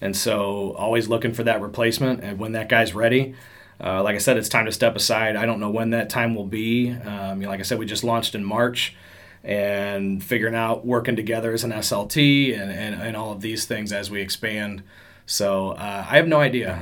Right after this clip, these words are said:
Uh, one really cool opportunity that I just had for Grow Ruck Arkansas was to be a trainer apprentice. And re-, the real quick rundown on that is the, the trainers in a, in a Grow Ruck event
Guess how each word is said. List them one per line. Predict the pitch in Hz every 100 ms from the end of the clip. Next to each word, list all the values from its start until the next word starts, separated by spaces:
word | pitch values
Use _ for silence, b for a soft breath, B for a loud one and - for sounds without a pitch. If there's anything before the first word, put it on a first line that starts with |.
| 85
Uh, | 104 104 101 101
one | 120 127
really | 127 123
cool | 120 127
opportunity | 120 117 - 120 117
that | 110
I | 101
just | 101 110 -
had | 117 107 107 101 98
for | - - 101 95
Grow | 90 113 113
Ruck | 110 104
Arkansas | 95 107 117 117 110 98
was | 98 95
to | 104
be | 87 98
a | 87
trainer | - 110 110 117
apprentice. | 113 123 120 123 120 120 B B B B B B B
And | 101
re-, | 107
the | 87 107
real | 139 143
quick | 147 131
rundown | 117 127 123 117 117
on | 113
that | 113 117
is | 117 104
the, | 104
the | 95 98 107
trainers | - 147 151 135 120
in | - 113
a, | 101 -
in | 113
a | 98
Grow | 104 127
Ruck | 120 113 110
event | 95 107 107 104